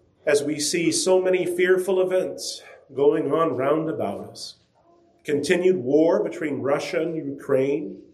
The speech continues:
the passing, Lord, of Queen Elizabeth the Second and the ascension of Charles the Third.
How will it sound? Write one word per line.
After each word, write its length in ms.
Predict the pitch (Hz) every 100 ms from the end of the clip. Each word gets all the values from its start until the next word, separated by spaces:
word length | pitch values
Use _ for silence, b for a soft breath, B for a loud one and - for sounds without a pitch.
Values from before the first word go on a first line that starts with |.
| _ _ _ _ _ _ B B B 127
the 120 | 127
passing, 500 | - 156 165 202 180
Lord, 340 | 151 151 190
of 160 | - -
Queen 220 | 165 170
Elizabeth 600 | 165 143 160 160 180 180
the 100 | 156
Second 500 | 143 - 127 - 196
and 200 | 156 127
the 120 | 123 127
ascension 840 | - 170 160 - 185 185 190 - b b b b b b b b _ _ _ _
of 320 | 139 135 135
Charles 560 | - - 160 165 170 170
the 80 | 131
Third. 580 | - 147 139 139 -